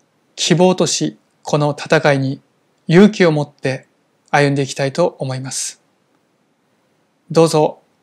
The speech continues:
あなた様のご計画によって、この汚れた品性が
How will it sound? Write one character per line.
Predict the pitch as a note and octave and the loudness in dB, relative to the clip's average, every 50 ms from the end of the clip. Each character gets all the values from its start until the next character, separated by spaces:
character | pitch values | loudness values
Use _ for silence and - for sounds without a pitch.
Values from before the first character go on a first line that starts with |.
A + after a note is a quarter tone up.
| _ _ | _ _
あ | - D3+ | 0 0
な | D3+ D3+ | 0 0
た | E3 D3 | -2 -2
様 | - E3 D#3+ | -2 -2 -2
の | D#3 D#3 | 0 0
ご | C#3+ D#3+ D#3+ E3 | 2 2 2 4
計 | - A3 G3+ G3 | 6 6 6 6
画 | G3+ F#3+ - G3 | 4 2 2 2
に | F#3 F3 | 0 0
よ | E3+ E3 | -2 -4
っ | - | -6
て、 | _ - D3 C3 A#2 - _ _ _ _ _ _ _ _ _ _ _ | _ -6 -6 -6 -6 -10 _ _ _ _ _ _ _ _ _ _ _
こ | - D#3 | -2 0
の | D3+ D3+ C#3+ - - | 2 2 0 -2 -2
汚 | - E3+ D#3 F3 F3 | -2 0 2 2 2
れ | F3+ F3 | 2 0
た | E3+ F3 E3+ E3 - - - _ _ | 0 0 0 0 -2 -4 -10 _ _
品 | - - - - - G3+ G3+ | -14 -10 -6 -2 0 0 0
性 | F#3 - E3+ D3+ | 0 0 -2 -2
が | C3+ B2+ A#2+ - | -4 -6 -10 -14